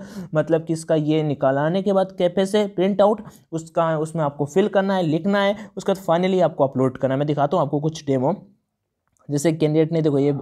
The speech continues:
फिल भी इसी में कुछ किसी ने फिल कर दिया है, अ, तो देखो सन ऑफ, इन्होंने अपने पिताजी का नाम लिखा वगैरह वगैरह वगैरह सब कुछ, और उसके बाद यहाँ पे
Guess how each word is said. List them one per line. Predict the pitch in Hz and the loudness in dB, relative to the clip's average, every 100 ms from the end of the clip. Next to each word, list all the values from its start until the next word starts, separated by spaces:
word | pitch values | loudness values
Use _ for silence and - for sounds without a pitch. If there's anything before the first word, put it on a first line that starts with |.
| 147 | -4
फिल | 147 175 | 0 0
भी | 170 | 0
इसी | 170 185 226 | 0 0 0
में | 208 | 0
कुछ | 202 196 | 0 -2
किसी | 160 190 190 | 0 0 0
ने | |
फिल | 185 180 | 0 -2
कर | 160 165 | 0 0
दिया | 165 175 | 2 0
है, | 220 | 0
अ, | - - 196 - 156 156 156 - _ | -10 -18 -16 0 2 4 2 -4 _
तो | 147 139 | 0 2
देखो | 135 147 160 | 0 0 0
सन | 160 151 | 0 0
ऑफ, | 147 | 0
इन्होंने | 156 147 | 0 -2
अपने | 147 151 | -2 -2
पिताजी | 143 139 151 175 | -4 0 2 2
का | 196 | 0
नाम | 208 | 0
लिखा | 208 | 2
वगैरह | 180 151 147 | 2 4 4
वगैरह | 143 131 135 | 4 2 2
वगैरह | 135 127 156 | 2 2 0
सब | 190 160 | 0 -4
कुछ, | - 240 | -2 -2
और | - 156 | -2 -4
उसके | 143 160 | -2 -2
बाद | 151 | -2
यहाँ | 135 131 | -4 -2
पे | 220 | -4